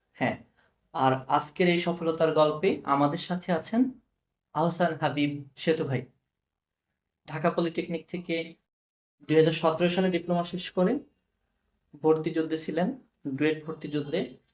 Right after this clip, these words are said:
তারপরে জব প্রিপারেশনে আসেন। আমি তো বাকি গল্প আমি, আমার কাছে মনে হয় আমার কাছে শুনলে ভালো লাগবে না, ভাইয়ের কাছে শুনবো। আহ,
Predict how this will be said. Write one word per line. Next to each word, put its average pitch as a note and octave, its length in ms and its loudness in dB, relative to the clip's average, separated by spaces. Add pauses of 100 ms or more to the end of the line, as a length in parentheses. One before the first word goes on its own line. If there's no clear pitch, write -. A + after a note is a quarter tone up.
(260)
তারপরে C#3 640 4
জব C#3 160 0
প্রিপারেশনে C3+ 460 -2
আসেন। B2+ 400 -2 (1120)
আমি D#3+ 260 0
তো F3 200 6
বাকি D3+ 240 4
গল্প E3 420 6
আমি, D#3 520 2 (100)
আমার D3+ 220 -2
কাছে D3 200 -4
মনে D3+ 160 0
হয় D#3 80 0
আমার C#3+ 240 4
কাছে D3 160 -6
শুনলে D3+ 240 -2
ভালো C#3 200 0
লাগবে C#3+ 260 0
না, A3+ 240 -2 (280)
ভাইয়ের C3+ 200 -6
কাছে D3 200 -10
শুনবো। C#3 420 -4 (1040)
আহ, C3 520 4